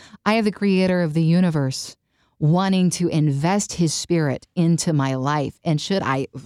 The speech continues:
somehow tap into this, which I can through Jesus, I could actually have something here," <laughs> you know, as opposed to me just trying in my own strength. But, uh, he tells us about his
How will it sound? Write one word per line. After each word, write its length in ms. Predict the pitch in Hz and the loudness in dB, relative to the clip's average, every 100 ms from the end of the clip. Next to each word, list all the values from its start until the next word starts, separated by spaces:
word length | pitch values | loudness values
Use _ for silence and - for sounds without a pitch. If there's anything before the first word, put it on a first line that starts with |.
| - - - _ - | -18 -20 -20 _ -10
somehow 580 | - 180 196 185 180 175 | -2 2 2 2 -2 -2
tap 320 | - 202 233 | -2 -2 0
into 360 | 233 320 339 233 | 2 0 0 0
this, 220 | 165 170 | 0 -2
which 140 | 202 175 | -2 -2
I 80 | |
can 280 | 165 214 277 | -2 -2 0
through 140 | 202 160 | 0 0
Jesus, 440 | 180 247 113 139 - _ _ _ _ _ - | -2 -2 -2 -4 -8 _ _ _ _ _ -2
I 180 | 381 440 | 0 2
could 140 | 440 | 0
actually 380 | 254 247 269 247 | 0 0 0 2
have 200 | 220 190 | 2 2
something 340 | 214 175 135 | 0 -2 -2
here," 180 | 151 120 | -2 -2
<laughs> 160 | 123 - | -2 0
you 60 | 214 | 2
know, 100 | 202 | 2
as 120 | 190 | -2
opposed 300 | 170 196 185 | -2 -2 -2
to 60 | 170 | 0
me 160 | 170 | 0
just 240 | 170 156 - | 0 -4 -4
trying 400 | 208 254 339 311 | -4 -2 0 0
in 80 | 240 | 0
my 180 | 247 262 | 0 0
own 180 | 277 - | -2 -4
strength. 500 | - 269 233 - - _ - _ _ _ _ _ - | -4 -2 -2 -6 -10 _ -20 _ _ _ _ _ -2
But, 300 | 208 214 - | 0 2 0
uh, 220 | 180 170 165 | 0 0 0
he 180 | 175 226 | -2 -2
tells 300 | 220 214 202 | 0 0 0
us 140 | 180 | -2
about 280 | 165 156 147 | -2 -2 -2
his 160 | 143 | -4